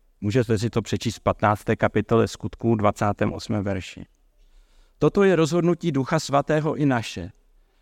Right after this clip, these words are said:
Nikdo ať vás nezatěžuje jinými povinnostmi,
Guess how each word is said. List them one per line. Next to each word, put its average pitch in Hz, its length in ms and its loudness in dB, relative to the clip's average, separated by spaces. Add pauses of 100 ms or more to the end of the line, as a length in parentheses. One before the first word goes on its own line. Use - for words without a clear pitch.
(140)
Nikdo 180 340 4
ať 160 160 -4
vás 160 300 2
nezatěžuje 139 720 0
jinými 139 480 2
povinnostmi, 139 800 -2